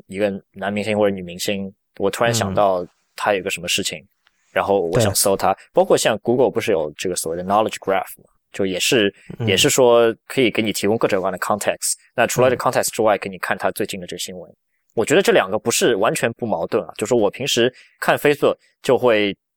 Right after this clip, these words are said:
Speaker 1: 就会让 Facebook 来推送给我他觉得最重要的新闻，而且事实上其实很多时候 Facebook 这个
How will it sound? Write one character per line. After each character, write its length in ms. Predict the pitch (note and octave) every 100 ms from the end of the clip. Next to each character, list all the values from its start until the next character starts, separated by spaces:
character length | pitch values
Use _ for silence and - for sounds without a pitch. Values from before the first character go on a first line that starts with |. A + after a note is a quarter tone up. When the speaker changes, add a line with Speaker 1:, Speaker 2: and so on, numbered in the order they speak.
| _ _
Speaker 1:
就 120 | C3
会 320 | B2 A2 G#2 -
让 240 | C3 B2+
Facebook 320 | C3 B2 A2+
来 200 | F#2 F#2+ -
推 160 | - B2
送 220 | A#2 G2
给 100 | -
我 260 | F#2+ F2+ E2+
他 180 | - A2
觉 100 | F#2
得 80 | F#2+
最 100 | G#2
重 160 | G#2
要 120 | G#2 F2
的 60 |
新 220 | - F2
闻， 120 | E2+ F2
而 80 | G#2+
且 120 | G#2
事 160 | - G#2
实 40 |
上 160 | A2 G2+
其 120 | F#2
实 120 | G2+
很 140 | -
多 100 | F2+
时 140 | A2 G2+
候 80 | F#2+
Facebook 420 | A2+ - F#2 F#2+
这 100 | -
个 180 | F#2+